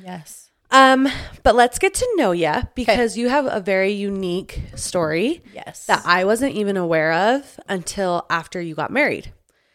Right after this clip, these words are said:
Speaker 2: I didn't even know anything.
Speaker 1: Yes.
Speaker 2: So I kinda wanna talk about that and get to know ya a little bit. So do you wanna explain what your diagnosis is? What's it called?
Speaker 1: Yes. So it is called Mullerian agenesis,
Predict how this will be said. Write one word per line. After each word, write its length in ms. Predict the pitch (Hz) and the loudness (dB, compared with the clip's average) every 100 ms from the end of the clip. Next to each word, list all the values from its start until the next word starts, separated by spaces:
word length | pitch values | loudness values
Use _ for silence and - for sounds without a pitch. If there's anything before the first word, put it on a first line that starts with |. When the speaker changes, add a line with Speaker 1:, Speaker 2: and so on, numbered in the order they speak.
| _ _ | _ _
Speaker 2:
I 100 | 185 | -6
didn't 280 | 185 190 202 | -6 -6 -6
even 360 | 196 185 185 180 | -6 -6 -6 -4
know 300 | 302 - - _ | -4 -4 -10 _
anything. 440 | 226 262 202 127 | -2 0 0 -2
Speaker 1:
Yes. 100 | 151 - _ _ _ _ | -6 -18 _ _ _ _
Speaker 2:
So 440 | - - 214 208 196 | -2 4 6 8 6
I 80 | 175 | 2
kinda 320 | 185 185 185 | -6 -6 -4
wanna 280 | 185 185 180 | -4 -4 -6
talk 280 | - - 165 | -8 -10 -10
about 220 | 170 160 | -8 -6
that 320 | 160 143 180 - | -4 -2 -2 -4
and 160 | 180 | -8
get 140 | 165 160 | -8 -10
to 120 | 175 | -8
know 300 | 165 156 160 - - | -6 -4 -6 -10 -14
ya 240 | 180 170 165 | -6 -6 -6
a 40 | |
little 260 | 165 160 156 | -6 -4 -4
bit. 420 | 156 180 302 - | -2 2 0 0
So 640 | - - 247 208 185 190 208 - _ _ _ _ _ _ _ _ _ _ _ _ _ _ | -8 0 4 6 6 4 2 -8 _ _ _ _ _ _ _ _ _ _ _ _ _ _
do 100 | - | -4
you 60 | 220 | 2
wanna 160 | 214 285 | 2 2
explain 520 | 285 - 196 185 185 | -2 -2 0 0 -2
what 140 | 180 | -2
your 100 | 175 | -2
diagnosis 580 | 175 156 160 151 - - | -2 -2 -4 -8 -10 -12
is? 300 | - - - _ | -12 -14 -18 _
What's 160 | 180 196 | -6 -6
it 80 | |
called? 300 | - 175 - 214 | -6 -8 -8 2
Speaker 1:
Yes. 340 | 220 - - - | 2 2 -12 -8
So 340 | - 254 - - | 0 2 2 0
it 120 | 208 | 0
is 140 | 240 262 | 0 0
called 420 | - 233 226 - | 2 6 6 2
Mullerian 580 | 208 202 196 185 202 208 - | -6 -4 -2 -2 -2 -4 -4
agenesis, 920 | 170 180 180 202 277 320 - - | -4 -4 -4 -4 -2 -2 -4 -8